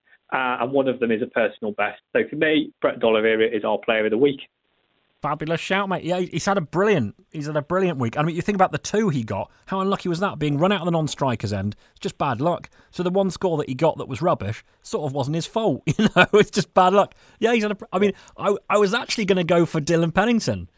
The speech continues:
Speaker 2: He has grown notably this season as a senior seam bowler. He's bowled beautifully for the most part. He's had a couple of slightly iffy performances, but as a bowler in T twenty, you're always gonna go sometimes. Against Yorkshire, he bowled a match-winning performance.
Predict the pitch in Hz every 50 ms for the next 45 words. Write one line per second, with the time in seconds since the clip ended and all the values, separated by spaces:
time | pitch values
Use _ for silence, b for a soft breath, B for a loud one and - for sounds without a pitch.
0 | b b b b b b b - 165 160 160 175 156 139 - 175 175 175 165 165
1 | 160 165 180 175 - 147 143 135 127 107 107 101 - - 120 110 107 98 95 104
2 | 101 113 120 - _ _ _ _ _ _ - 117 127 117 127 127 123 - - -
3 | 165 165 151 143 139 135 127 120 - - - - 131 123 113 117 117 107 101 98
4 | 92 131 127 - - 170 185 185 143 - 143 190 208 196 185 - 143 120 110 113
5 | 110 117 123 127 - - - 95 92 135 151 214 294 - - - 254 - - 165
6 | 143 107 - - - - 113 107 - 110 107 101 - 107 - - - 104 98 92
7 | 95 80 - 123 123 135 - - 180 151 156 143 - 175 175 170 151 131 123 113
8 | - 117 107 - 110 104 98 - 117 143 175 185 156 123 - - 101 95 87 -
9 | - 95 90 95 85 - - 113 101 104 98 - 95 85 87 90 98 - - b
10 | b b b b b b b b 135 139 160 180 208 196 165 - - 147 156 151
11 | 127 90 - - 110 98 95 - - 175 196 180 - 160 151 139 127 117 117 123
12 | 139 151 147 - - - 139 127 117 107 - 101 - 127 120 104 95 90 - -
13 | -